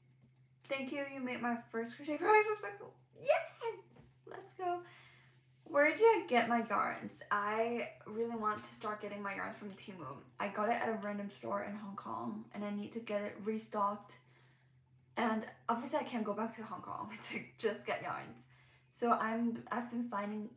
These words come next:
like, milk carton yarn places that are affordable. So I'm looking at Temu.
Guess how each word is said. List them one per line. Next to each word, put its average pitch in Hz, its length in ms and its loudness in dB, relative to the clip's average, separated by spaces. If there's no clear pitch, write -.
like, - 220 -10
milk 202 280 -2
carton 196 320 -8
yarn - 360 -6
places - 580 -12
that 220 200 2
are 196 220 2
affordable. 196 640 -4
So - 140 -4
I'm 208 220 -2
looking 208 240 -4
at - 180 -6
Temu. 190 460 -8